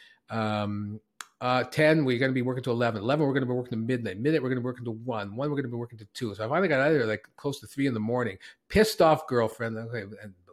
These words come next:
whate-, whatever, you're sixteen years old. And, you know, I couldn't really get home. So, so I, I basically took the subway for as long as it was gonna take me to, and my father came and picked me up. And this was after my first week. And I said, they said, "How was it?" I said, "I hated it."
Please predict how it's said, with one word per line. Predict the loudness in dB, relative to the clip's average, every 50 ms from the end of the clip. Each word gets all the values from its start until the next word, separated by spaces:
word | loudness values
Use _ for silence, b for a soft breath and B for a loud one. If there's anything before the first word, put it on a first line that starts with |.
| -20 _
whate-, | -18 -16 -16 -14 -14 -12
whatever, | -12 -10 -10 -12 -12 -14
you're | -18 -16
sixteen | -14 -16 -14 -16 -12 -10 -10 -10
years | -8 -8 -6 -2
old. | -2 -2 -2 B B B B B B B B _ 0
And, | 2 2 4 4 2 2 0 -4 B B B B B
you | 2 2
know, | 2
I | 2
couldn't | 0 -2 0 2 2 4 4 4
really | 4 4 4
get | 4 4 2 2
home. | 2 0 2 2 2 0
So, | 0 0 0 0 0
so | -2 -2 0 2 2 2 2 2
I, | 2 2 2 2 0
I | 0
basically | 4 4 4 4 2 0 -2 0 0 -2 -2
took | -2 -4 -4 -4 -6 _ _ _
the | -12 -10
subway | -4 2 2 2 4 6 4 4 4
for | 4 0
as | 0 2
long | 2 2
as | 2 0
it | 0 0
was | -2
gonna | -2 -2 -4 -6 0
take | 0 2 2 2 -2
me | -6 -6 -4
to, | -4 -4 -4 -4 -4 -4
and | -2 -2
my | -2 -4
father | 0 2 2 4 4 2
came | 0 -2 -4 -4
and | -4 -6
picked | -8 -10 -6 -4
me | -2 0
up. | 0 0 -2 -6 B B B B B B B B B B B B
And | -4 -2 -2
this | 0 2
was | 4
after | 4 4 4 2 2
my | 0 0
first | 2 2 0 0 0 2
week. | 2 4 4 4 2
And | -2 -2
I | -2 -2
said, | -2 -2 0 0 0 -2
they | -4 -6 -6 -4
said, | -4 -2
"How | 0 2 4
was | 4 4 4 2
it?" | 0
I | -4 -4
said, | -4 -2 -2
"I | -2
hated | -4 -2 0 2 2 4 2 0
it." | -2 -6